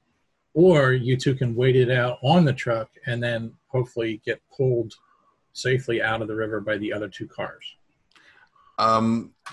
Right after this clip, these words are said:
Speaker 2: well, my, my plan at the moment was to, um, tie a rope to the truck and
Speaker 1: To the
Speaker 2: throw
Speaker 1: truck.
Speaker 2: that across.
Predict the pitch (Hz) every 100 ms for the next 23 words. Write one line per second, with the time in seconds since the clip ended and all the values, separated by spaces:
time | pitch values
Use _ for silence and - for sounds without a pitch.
0 | - 107 104 95 107 110 127 120 117 120
1 | - - 110 104 92 92 101 95 87 87
2 | - - 85 87 78 - - - - 95
3 | 90 85 - - 87 82 82 80 80 92
4 | _ _ - _ - - - - - 98
5 | 98 - 85 87 90 85 _ _ _ -
6 | 107 104 90 - 90 78 - - _ 82
7 | 76 - - 95 92 80 90 87 - -
8 | 85 73 - - - -